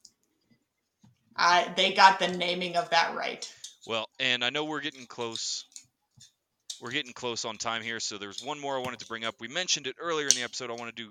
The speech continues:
Speaker 2: a little bit more of a deep dive on it. And let's talk Hunter x Hunter.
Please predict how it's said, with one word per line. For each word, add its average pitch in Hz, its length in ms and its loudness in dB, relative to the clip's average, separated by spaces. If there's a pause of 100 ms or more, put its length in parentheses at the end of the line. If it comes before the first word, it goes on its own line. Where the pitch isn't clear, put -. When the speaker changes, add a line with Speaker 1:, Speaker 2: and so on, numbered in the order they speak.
(120)
Speaker 2:
a 120 40 -14
little 110 140 -10
bit 101 140 -12
more 107 100 -12
of 95 80 -14
a 95 40 -16
deep 110 220 -8
dive 110 240 -2
on 110 160 -4
it. 110 100 -6 (400)
And 104 120 -8
let's 147 140 -4
talk 196 240 -8
Hunter 147 240 -6
x 143 80 -10
Hunter. - 340 -12